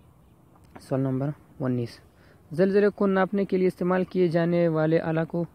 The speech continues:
क्या कहते हैं? जवाब, सिस्मोग्राफ। सवाल नंबर बीस, ज़लज़ले की शिद्दत को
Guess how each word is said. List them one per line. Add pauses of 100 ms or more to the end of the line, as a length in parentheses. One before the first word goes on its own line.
(440)
क्या
कहते
हैं? (380)
जवाब, (1300)
सिस्मोग्राफ। (840)
सवाल
नंबर (580)
बीस, (1700)
ज़लज़ले
की
शिद्दत
को